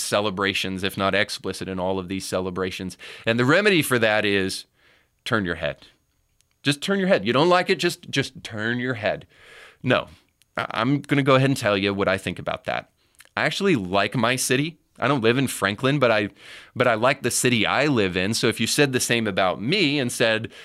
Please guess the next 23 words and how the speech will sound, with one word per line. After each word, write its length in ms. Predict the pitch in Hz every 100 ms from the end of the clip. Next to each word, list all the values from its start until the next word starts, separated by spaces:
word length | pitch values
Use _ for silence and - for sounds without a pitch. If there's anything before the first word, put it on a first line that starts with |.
| - -
"Hey, 280 | 127 82 - -
Pride 380 | 131 135 139 135
people, 300 | 151 139 120
we're 180 | 123
just 200 | 135 131
gonna, 300 | 127 110 95 -
we're 200 | 120 139
gonna 180 | 107
take 260 | - 131 127
over 160 | 131 131
your 140 | 131
city 260 | - 139 135
streets, 300 | - 156 165
and 80 |
if 80 | 147
you 40 | 156
don't 140 | 165
like 160 | 165 165
it, 60 |
just 180 | 156 143
turn 180 | 165 165
your 120 | 160
head." 240 | 170 151